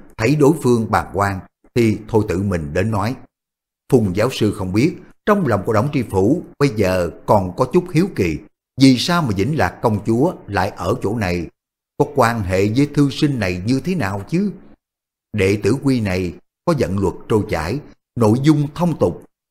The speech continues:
tuyên dương thánh nhân đạo, bản quan và tri phủ đại nhân đã thương nghị, muốn lấy nó làm thư tịch dùng để dạy dỗ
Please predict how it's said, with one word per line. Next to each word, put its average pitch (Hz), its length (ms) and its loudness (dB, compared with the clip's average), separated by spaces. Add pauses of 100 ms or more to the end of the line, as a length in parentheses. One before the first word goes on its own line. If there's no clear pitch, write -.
tuyên 110 260 2
dương 113 340 2
thánh 156 240 -2
nhân 127 220 0
đạo, 82 340 -4 (320)
bản 101 300 2
quan 120 300 2
và 92 180 -2
tri 127 140 0
phủ 107 200 -4
đại 101 120 2
nhân 104 280 0
đã 104 100 0
thương 110 260 0
nghị, 90 260 0 (300)
muốn 143 240 4
lấy 156 180 0
nó 170 280 0
làm 110 220 -2 (100)
thư 165 220 0
tịch - 260 -4
dùng 98 220 2
để 110 80 2
dạy 95 260 -2
dỗ 92 280 -2